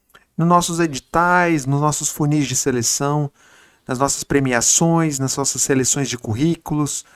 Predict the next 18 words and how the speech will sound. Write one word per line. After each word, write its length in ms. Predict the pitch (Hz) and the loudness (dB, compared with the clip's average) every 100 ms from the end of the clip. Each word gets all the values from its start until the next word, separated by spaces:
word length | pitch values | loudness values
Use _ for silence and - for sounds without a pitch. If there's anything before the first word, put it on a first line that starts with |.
| - - _ - | -20 -20 _ -10
nos 160 | 123 127 | -6 -2
nossos 360 | 139 135 131 | -2 -2 -6
termos 320 | - 156 151 | 0 2 2
de 60 | 123 | 0
referência 920 | 139 - 123 123 151 160 151 - 143 | -2 -4 -4 -2 0 2 0 -2 -2
e 120 | 139 | 0
et 160 | 143 - | -2 0
cetera. 520 | 151 131 120 113 110 _ _ _ | 0 0 -2 -8 -10 _ _ _
Será 220 | - 143 | 0 2
que, 100 | 151 | 2
de 120 | 143 - | -4 0
fato, 260 | 147 147 | 2 2
a 60 | 143 | 0
gente 200 | 147 - | -4 -2
tá 140 | 147 | 0
acertando 680 | 139 - 131 120 165 156 131 | 0 -2 -4 -4 -2 -2 -2
nesses 280 | 123 - - | -4 -6 -10
processos? 720 | 123 - 160 147 - - | -8 -2 0 2 0 -6